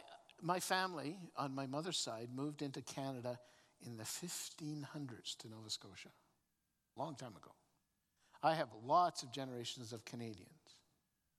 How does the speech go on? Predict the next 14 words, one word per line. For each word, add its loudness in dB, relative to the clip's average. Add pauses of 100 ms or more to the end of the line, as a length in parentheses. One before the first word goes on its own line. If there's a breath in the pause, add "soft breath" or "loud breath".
(420 soft breath)
I, -2
I, 6
I, 4 (320)
my 2
families 2
have -2
all 6
been -4
citizens 0
of -6
Canada. -4
I 2
love 2
Canada -12